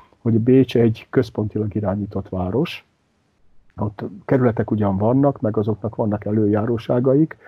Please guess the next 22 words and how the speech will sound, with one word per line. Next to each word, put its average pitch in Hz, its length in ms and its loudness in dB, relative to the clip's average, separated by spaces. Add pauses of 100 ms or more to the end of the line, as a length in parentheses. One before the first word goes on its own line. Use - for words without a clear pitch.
(420)
de 120 100 0
az 120 100 2
előjáróságoknak 110 960 2
a 98 60 -2
kompetenciája 107 920 -2
viszonylag 107 500 2
kis 104 220 -2
dolgokra 98 420 -2
terjed 87 400 -6
ki. - 260 -10 (480)
Tehát, - 200 -10
ha 110 100 -4
jól 117 200 4
tudom, 107 380 -2
csak - 220 -10
egy 87 200 -8
példa, 95 480 -2 (840)
az 104 340 -4
ezer 107 340 2
négyzetméter 104 800 0
alatti 104 480 -2
parkok - 680 -4